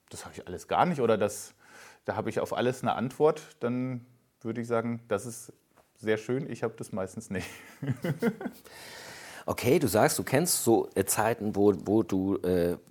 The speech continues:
Speaker 2: zweifelst. Ähm, an deinem Glauben.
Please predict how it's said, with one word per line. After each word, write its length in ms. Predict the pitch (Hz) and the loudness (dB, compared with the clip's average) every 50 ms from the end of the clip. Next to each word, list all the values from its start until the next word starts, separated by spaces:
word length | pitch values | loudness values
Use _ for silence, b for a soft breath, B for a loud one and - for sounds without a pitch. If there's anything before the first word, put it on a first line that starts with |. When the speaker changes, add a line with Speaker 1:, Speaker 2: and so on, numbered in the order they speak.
| - - - 53 53 - _ _ - - | -16 -12 -10 -10 -10 -12 _ _ -20 -12
Speaker 2:
zweifelst. 960 | - - - - - - - 85 - - 180 180 233 - - - - - - - - - | -2 -2 -2 0 0 0 -2 -2 0 0 0 -2 0 0 0 0 0 0 -4 -6 -8 -6
Ähm, 460 | 110 123 127 127 131 131 131 135 143 - - - _ _ _ _ _ _ _ _ _ | -4 -4 -2 -2 -2 -2 -4 -6 -8 -10 -16 -20 _ _ _ _ _ _ _ _ _
an 460 | - 107 107 110 110 65 - 71 65 - - - - _ _ _ _ - - | -4 -4 -4 -4 -6 -8 -10 -12 -14 -14 -18 -20 -20 _ _ _ _ -20 -6
deinem 640 | - 90 92 98 101 107 104 110 110 82 - - | -4 -2 -2 0 -2 -2 -2 -2 -4 -6 -8 -8
Glauben. 500 | - - 78 82 80 82 104 - - 143 | -8 -6 -4 -2 0 0 0 0 0 -4